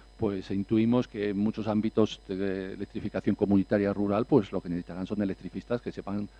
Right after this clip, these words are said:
poner fusibles, extender red, limpiar. Y por último,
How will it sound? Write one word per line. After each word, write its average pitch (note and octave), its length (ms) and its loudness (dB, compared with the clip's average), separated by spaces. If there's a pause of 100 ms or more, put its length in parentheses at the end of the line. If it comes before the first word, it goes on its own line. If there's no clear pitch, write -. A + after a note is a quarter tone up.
(240)
poner G2 240 0
fusibles, G#2 600 -2
extender F#2 440 -8
red, A2 240 2 (520)
limpiar. G#2+ 400 0 (540)
Y D3+ 100 4
por C3+ 140 12
último, E3 440 8